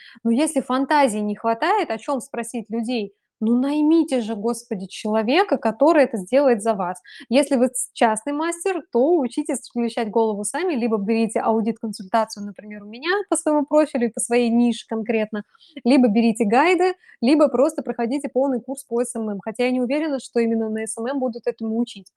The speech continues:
потому что у меня именно поход-, подход, ам, как включить мозг. То есть не просто по гайду работать, а именно вот, ну, чего, типа, хочет женщина.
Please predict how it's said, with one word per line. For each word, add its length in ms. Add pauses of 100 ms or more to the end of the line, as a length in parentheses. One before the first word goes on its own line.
потому 220
что 180
у 40
меня 260
именно 240
поход-, 360 (340)
подход, 360
ам, 480
как 160
включить 380
мозг. 380 (180)
То 60
есть 100
не 80
просто 240
по 140
гайду 380
работать, 480
а 60
именно 260
вот, 160
ну, 280
чего, 240 (200)
типа, 180
хочет 320
женщина. 460